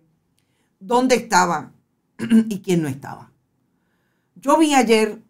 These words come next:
ciertos programas relacionados, realmente regrabados, de la posición de Rafael Hernández Montañez, como,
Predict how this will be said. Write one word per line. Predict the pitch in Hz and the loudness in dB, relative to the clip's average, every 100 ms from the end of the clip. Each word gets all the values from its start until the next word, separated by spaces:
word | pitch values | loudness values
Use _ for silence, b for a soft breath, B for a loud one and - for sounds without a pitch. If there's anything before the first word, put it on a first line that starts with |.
| _ | _
ciertos | - 208 202 226 | -8 -4 -4 -4
programas | 226 208 202 208 196 190 | -2 0 0 0 0 -2
relacionados, | 170 160 151 170 156 190 185 170 170 151 _ - | -2 -4 -4 -8 -4 -2 0 0 -4 -12 _ -14
realmente | 160 160 180 185 175 | -10 -8 -8 -4 -4
regrabados, | 151 147 143 190 190 165 147 | -2 -2 2 4 4 0 -4
de | 147 139 135 - _ _ _ _ _ _ _ - | -8 -8 -10 -16 _ _ _ _ _ _ _ -8
la | 180 | -4
posición | 180 175 165 131 214 214 190 | -4 -4 -8 -8 -4 -4 -4
de | 170 156 151 _ _ _ _ | -8 -10 -20 _ _ _ _
Rafael | 165 135 151 160 | -12 -6 -4 -4
Hernández | 165 160 151 | -6 -8 -10
Montañez, | 156 147 143 160 190 185 _ _ _ _ _ _ _ _ _ _ _ | -12 -16 -20 -20 -20 -20 _ _ _ _ _ _ _ _ _ _ _
como, | 185 190 196 202 196 | 2 4 4 0 -6